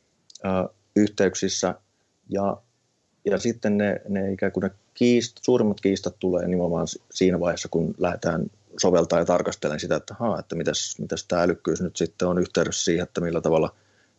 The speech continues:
minkälaisen sosiaalisen statuksen henkilöt saavuttaa tai mihin ne päätyy ja kuinka perinnöllistä se on ja onko se yhteydessä rikollisuuteen ja,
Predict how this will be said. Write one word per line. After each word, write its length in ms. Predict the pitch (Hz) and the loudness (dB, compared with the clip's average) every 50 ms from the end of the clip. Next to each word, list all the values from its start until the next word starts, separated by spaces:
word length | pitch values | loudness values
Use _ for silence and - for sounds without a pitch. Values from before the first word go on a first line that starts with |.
| _ | _
minkälaisen 420 | - 92 87 82 82 80 82 87 87 | -8 -6 -4 -2 -2 -2 -2 -2 0
sosiaalisen 500 | - 90 90 90 85 85 85 - 87 85 | 2 2 4 4 4 2 2 0 -2 -4
statuksen 520 | - - 85 82 - 87 - - - 85 | 0 0 0 0 0 -2 -4 -6 -6 -6
henkilöt 320 | 87 85 82 87 80 78 - _ _ _ _ _ - | -6 -6 -4 -4 -4 -4 -6 _ _ _ _ _ -6
saavuttaa 640 | - - 85 85 85 92 90 - _ - 85 85 82 | -4 -2 0 0 0 -2 -4 -6 _ -2 0 0 0
tai 200 | - - 85 82 | 0 -2 -2 -2
mihin 200 | 85 87 92 82 | -2 -2 -2 -2
ne 60 | 90 | -4
päätyy 500 | - - 85 82 80 85 - - 82 85 | -2 0 0 -2 -2 -2 -2 -2 0 2
ja 200 | 82 80 76 - - - - _ _ _ _ _ _ - | 2 2 2 0 -4 -12 -20 _ _ _ _ _ _ -14
kuinka 220 | - - - - | -8 -6 -4 -2
perinnöllistä 600 | - 82 85 92 85 82 85 87 - - - 85 | -2 -2 -2 -2 -2 -2 0 -2 -2 -2 -2 0
se 80 | 87 85 | 0 0
on 120 | 85 87 | 0 2
ja 100 | 82 85 | 0 0
onko 160 | 85 85 85 | 0 0 0
se 80 | - - | 0 0
yhteydessä 440 | - - - - - - - - - | 0 0 0 -2 -2 -2 -2 -2 -2
rikollisuuteen 920 | - 69 - - - 80 - - - 60 62 - - - - 85 85 82 | -2 -2 -2 -4 -4 -4 -4 -2 -2 -2 -2 -2 -2 -2 0 0 2 2
ja, 220 | 82 82 78 | 4 4 2